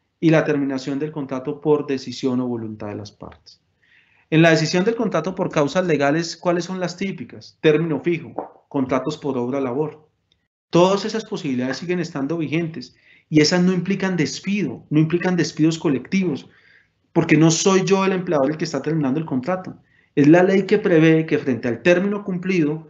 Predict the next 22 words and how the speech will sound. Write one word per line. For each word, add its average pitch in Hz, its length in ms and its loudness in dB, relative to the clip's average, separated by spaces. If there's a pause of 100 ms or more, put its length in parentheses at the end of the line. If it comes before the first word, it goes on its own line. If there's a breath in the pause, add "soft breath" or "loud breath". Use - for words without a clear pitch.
(180 soft breath)
o 147 100 2
frente 131 320 0
a 123 40 -2
la 120 160 0
obra 139 260 2
ejecutada, 135 720 -2 (160)
el 127 160 -2
contrato 113 460 -4
finaliza. 104 640 -8 (480 soft breath)
Entonces, 156 260 0
ahí 156 160 8
la 185 100 8
mención 170 380 0
que 185 380 -2
unos 175 220 -4
minutos 160 420 -4
atrás 151 320 -4
le 170 80 -2
hacía 170 240 -4
con 180 120 -4
las 165 160 -4
temporales. 143 760 -4